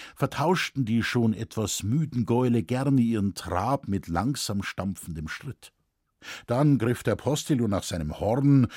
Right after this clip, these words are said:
führte es feierlich an die Lippen und blies schmelzend: „Ich hatt einen Kameraden“ oder „Zu Straßburg auf der Schanz“ oder „Morgenrot, Morgenrot“. An allen Fenstern und Türen waren lauschende Ohren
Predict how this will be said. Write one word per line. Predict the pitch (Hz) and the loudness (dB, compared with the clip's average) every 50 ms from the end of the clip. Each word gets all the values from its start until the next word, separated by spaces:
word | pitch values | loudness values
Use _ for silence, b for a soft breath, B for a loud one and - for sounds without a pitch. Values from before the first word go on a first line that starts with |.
| B B B B | B B B B
führte | - - 190 214 - - 165 | -2 0 0 0 2 2 0
es | 127 - - - | 2 0 -2 -2
feierlich | - 143 170 185 180 175 165 123 - 127 | -2 -2 -2 -2 -2 -2 -2 -2 0 -2
an | 123 113 | 0 2
die | 117 | 2
Lippen | 117 151 190 - _ 160 | 2 2 0 0 _ 2
und | 143 123 - - | 2 2 2 -2
blies | 113 117 170 170 - | -6 -4 -4 -2 -2
schmelzend: | - - - 110 127 156 160 - - - - 147 143 139 123 - - B B B B B B _ | -4 -4 -2 0 2 2 2 0 -2 -2 2 4 4 4 2 0 -8 B B B B B B _
„Ich | - 123 113 - - - - - | -2 -2 -2 -2 -6 -10 -2 -2
hatt | 147 175 165 _ - - - _ | -2 -2 -2 _ -14 -14 -10 _
einen | 147 151 143 143 135 | -2 0 0 0 0
Kameraden“ | - - 135 127 135 139 135 139 156 151 139 123 92 92 104 92 | -2 -4 -4 -2 -2 -2 -2 -2 -2 -2 -2 -2 -2 -2 -4 -4
oder | - 107 104 117 160 165 214 214 202 190 156 120 B B B B B B | -2 -2 0 0 2 2 2 4 4 4 4 4 B B B B B B
„Zu | - - 101 92 | -4 -4 -4 -2
Straßburg | - - - - - - 143 156 - - - - 131 120 - | -4 -6 -8 -6 -6 -4 -4 -2 -4 -6 -4 -2 -4 -2 -2
auf | 117 117 113 - - | -2 -4 -4 -4 -4
der | 127 123 | -4 -4
Schanz“ | - - 180 175 123 87 - - - - - | -2 -2 -2 -2 -2 -2 -2 -4 -6 -4 -2
oder | 139 165 208 220 214 190 165 147 110 b b b b b b | -2 -2 0 2 4 6 6 6 4 b b b b b b
„Morgenrot, | - - 76 - 139 156 127 - - 92 92 90 92 92 90 82 78 - - - - _ _ _ | -18 -10 -2 2 2 2 2 2 0 -4 -2 -2 -2 -2 -4 -6 -6 -10 -12 -12 -14 _ _ _
Morgenrot“. | 98 - - 175 196 151 - - 92 87 82 - 110 90 69 - - - - _ _ _ _ _ _ _ _ _ _ _ _ _ _ _ - | -6 0 2 2 2 2 0 -2 -4 -4 -2 -2 -4 -4 -6 -12 -14 -16 -18 _ _ _ _ _ _ _ _ _ _ _ _ _ _ _ 0
An | 131 135 127 - | 0 0 0 -2
allen | - 202 214 190 | -2 -2 -2 -2
Fenstern | 156 - - 131 143 151 - - 123 98 | -2 -2 -2 -2 -2 -2 -4 -4 -4 -4
und | 90 85 80 | -4 -4 -6
Türen | - - 120 139 139 127 117 101 - | -4 0 4 6 6 6 6 4 2
waren | - 92 92 95 87 78 | -2 -4 -4 -2 -2 -4
lauschende | 73 71 71 113 147 165 - - - 117 98 98 98 - | -4 -4 -4 -4 -4 -4 -2 -2 -2 -2 -2 -4 -4 -2
Ohren | - 107 131 135 113 107 107 104 98 85 | 0 0 2 2 2 4 4 4 2 2